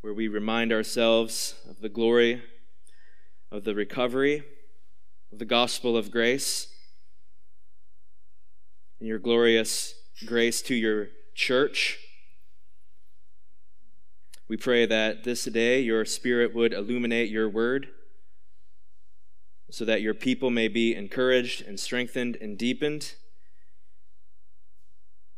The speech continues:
in their faith and in their love for you, and that those who are now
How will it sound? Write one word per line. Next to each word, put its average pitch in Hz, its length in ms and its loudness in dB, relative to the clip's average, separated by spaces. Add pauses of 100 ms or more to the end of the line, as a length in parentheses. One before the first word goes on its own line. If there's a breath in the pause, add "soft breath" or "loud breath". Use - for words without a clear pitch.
(480)
in 110 100 -2
their 110 140 2
faith 131 640 2 (1500)
and 107 100 -4
in 107 80 0
their 110 160 2
love 120 340 4
for - 200 -2
you, 135 400 2 (2000)
and 107 120 -2
that 110 160 0 (520)
those 123 360 4
who 131 160 4
are 120 500 4 (560)
now 120 540 0